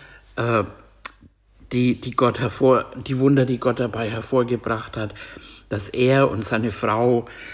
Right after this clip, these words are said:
äh, im hohen Alter einfach, äh, ein Kind bekamen, um dann diese Verheißung zu erfüllen, dass er, äh, Vater vieler Völker wird. Und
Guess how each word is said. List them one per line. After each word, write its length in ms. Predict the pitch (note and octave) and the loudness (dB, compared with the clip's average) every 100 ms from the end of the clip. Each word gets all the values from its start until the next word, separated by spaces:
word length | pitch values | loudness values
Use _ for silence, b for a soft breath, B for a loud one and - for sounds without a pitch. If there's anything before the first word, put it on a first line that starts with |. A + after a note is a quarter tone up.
| B B | B B
äh, 300 | - G#2 G2+ | -6 -4 -4
im 140 | B2 G2 | -4 -4
hohen 480 | - - C#3+ D#3+ D3+ | -4 4 6 6 2
Alter 480 | B2 C3 C3 G#2+ | -2 -2 -2 -4
einfach, 400 | G#2+ A2 A#2 G2 - B B B B B B - - | -6 -6 -6 -6 -12 B B B B B B -10 -4
äh, 320 | A2 G#2+ F#2+ - _ _ _ _ _ _ _ _ - - | -2 -2 -4 -10 _ _ _ _ _ _ _ _ -20 -8
ein 280 | - A2 - | -4 -4 -4
Kind 320 | - F3 E3+ | 2 2 4
bekamen, 720 | - - - B2+ B2+ C3 C3 - B B B B B | 2 0 0 0 2 2 0 -4 B B B B B
um 240 | D#3+ D#3 D3+ | 4 4 6
dann 220 | C#3 B2+ | 4 4
diese 260 | B2+ B2 | 2 0
Verheißung 800 | B2 A2 G#2 A#2+ D3+ D3 C#3+ C3+ | -2 -2 -4 -2 0 0 -2 -4
zu 160 | - C3 | -2 -2
erfüllen, 640 | - - B2+ B2 B2 B2 | -4 -2 2 2 2 2
dass 260 | A2+ G2+ - | 0 -2 -4
er, 400 | B2 A#2 A2+ - B B B B B | -2 -2 -2 -6 B B B B B
äh, 280 | - A2 A2 - | -4 -2 -2 -4
Vater 720 | - - G#2 A2+ C#3 C#3 B2+ | -8 -4 -2 -2 -4 -2 -2
vieler 580 | - - D3+ C#3+ C#3+ C#3 | -4 -4 -2 0 2 2
Völker 540 | - C3 B2+ B2+ B2+ C3 | 2 0 0 0 -2 0
wird. 260 | A#2+ - - b b b b b b b _ _ - | -2 -4 -14 b b b b b b b _ _ -4
Und 720 | B2+ A#2+ A#2 A#2 A#2 - | 0 0 0 0 -2 -6